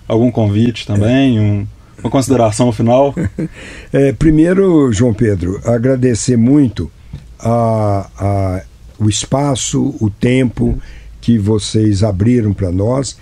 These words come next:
Speaker 2: E eu considero que isso é uma abertura, é, não pra nós, é, pessoa física, nem a pessoa jurídica da Cicobi Credicom, mas a abertura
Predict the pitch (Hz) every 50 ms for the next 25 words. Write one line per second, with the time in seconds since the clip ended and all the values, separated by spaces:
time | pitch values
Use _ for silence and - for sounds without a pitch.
0 | - - - - - - - - - 123 127 135 135 135 131 131 127 123 123 120
1 | 117 113 107 104 - - 120 127 120 - 131 127 113 - - 123 107 123 127 123
2 | 113 110 98 - - 117 117 - - 120 113 117 117 110 107 117 113 101 98 -
3 | - 117 117 107 95 82 - - - - - - - - - - 113 113 - 120
4 | 123 143 160 - 143 135 117 113 113 120 123 120 98 - - - - - - -
5 | - 98 98 98 98 95 92 - - - - - - - - 107 - - - 113
6 | 104 101 - - 123 127 143 147 135 120 - 127 107 107 113 120 123 120 101 -
7 | 113 104 - - 117 110 101 90 104 101 107 113 113 98 - - 101 90 98 92
8 | - - - 104 104 92 90 - 92 82 85 - - 135 151 170 170 - - -
9 | - - - - - - - - 123 123 120 107 131 131 127 131 139 131 120 151
10 | 160 147 - - - 147 143 127 98 80 76 -